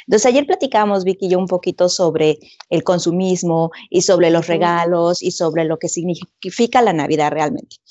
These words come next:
Speaker 1: Y platicamos también sobre ahora en este tiempo de covid, pues, la importancia de apoyar a muchos de los pequeños negocios que están ahorita, eh, cerrados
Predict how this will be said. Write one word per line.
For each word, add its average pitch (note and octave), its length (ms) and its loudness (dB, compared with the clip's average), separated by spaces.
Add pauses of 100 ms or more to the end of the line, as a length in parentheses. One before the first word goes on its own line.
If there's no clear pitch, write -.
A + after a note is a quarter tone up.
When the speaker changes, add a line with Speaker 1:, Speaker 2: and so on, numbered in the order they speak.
(280)
Speaker 1:
Y D4 120 -2
platicamos F4+ 560 0
también A#3+ 480 0 (140)
sobre A3+ 520 0
ahora A#3 440 2
en G#3+ 60 -4
este G#3+ 200 -4
tiempo G3+ 260 -2
de F#3+ 100 0
covid, E3 380 -2 (380)
pues, G3+ 420 2
la G#3 340 4
importancia G3+ 1040 0 (340)
de A3+ 160 4
apoyar C4+ 600 0 (300)
a A3+ 100 -4
muchos B3+ 640 0
de G#3+ 160 4
los F#3+ 260 2
pequeños C4 480 0
negocios G3 640 0 (400)
que G3+ 100 2
están G#3+ 400 2
ahorita, G#3+ 680 2
eh, E3+ 300 -4
cerrados G#3 800 0